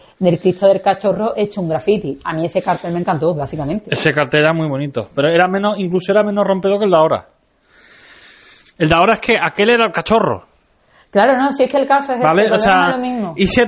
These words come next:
Speaker 2: y se tenía algunas referencias en el graffiti a,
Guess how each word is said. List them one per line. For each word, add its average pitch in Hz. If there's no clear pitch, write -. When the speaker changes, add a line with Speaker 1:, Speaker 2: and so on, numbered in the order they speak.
Speaker 2:
y 208
se 214
tenía 220
algunas 220
referencias 202
en 196
el 185
graffiti 185
a, 160